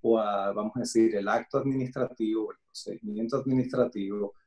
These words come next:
o los, los derechos que tienes, eh, vamos a decir, dentro del contencioso administrativo, sino me fui metiendo por otras áreas. Empecé a ver, por ejemplo, todo lo que era el régimen de libertades económicas.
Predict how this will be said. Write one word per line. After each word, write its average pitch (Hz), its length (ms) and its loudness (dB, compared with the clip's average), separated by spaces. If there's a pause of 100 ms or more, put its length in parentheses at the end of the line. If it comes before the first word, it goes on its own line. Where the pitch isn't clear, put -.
(120)
o 104 140 0
los, 101 240 -2
los 104 480 -2
derechos 123 540 2
que - 140 4
tienes, 120 720 4
eh, 110 220 8
vamos 104 300 2
a 120 120 2
decir, 101 460 2
dentro 123 580 2
del 117 100 4
contencioso 113 840 2
administrativo, 127 800 2 (380)
sino 135 260 6
me 139 100 6
fui 160 200 6
metiendo 180 640 6
por 139 160 6
otras 127 420 2
áreas. 123 400 -4
Empecé 117 460 2
a 120 60 6
ver, 127 300 2 (140)
por 123 160 0
ejemplo, 120 500 -2
todo 117 300 -2
lo 120 60 -8
que 110 100 -4
era 113 140 -2
el 120 180 0
régimen 123 400 4
de 117 180 0
libertades 107 680 -2
económicas. - 1000 -10